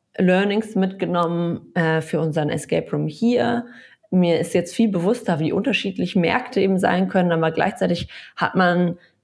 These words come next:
dort viel ausprobieren können, was man jetzt hier irgendwie testen kann. Also wir haben dort zum Beispiel mit einem Künstler zusammengearbeitet, der, äh, Kul-, Kil-, Kulissen gemalt hat in den Räumen. Und diese Kulissen waren wirklich,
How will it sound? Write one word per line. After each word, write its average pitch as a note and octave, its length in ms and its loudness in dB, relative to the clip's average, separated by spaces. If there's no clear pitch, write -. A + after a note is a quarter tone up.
dort G3 360 2
viel - 180 0
ausprobieren F#3 680 0
können, F3+ 540 -4
was E3 220 -6
man E3 160 -4
jetzt D#3+ 200 -8
hier G#3+ 160 -2
irgendwie D#3 280 -2
testen - 420 -6
kann. D3+ 320 -4
Also D3 160 -2
wir D3+ 100 -2
haben E3 160 -2
dort F#3 180 2
zum E3+ 120 -2
Beispiel E3+ 280 0
mit E3 140 0
einem D#3+ 160 -2
Künstler G3+ 380 -4
zusammengearbeitet, D#3+ 1040 0
der, D3+ 500 2
äh, E3 300 0
Kul-, F#3+ 520 2
Kil-, - 300 0
Kulissen G3+ 440 2
gemalt E3 600 0
hat A3+ 180 0
in G3+ 80 0
den G3+ 160 0
Räumen. G3 480 -2
Und E3 120 -4
diese E3 180 0
Kulissen G3 720 0
waren E3+ 260 2
wirklich, F3 580 -2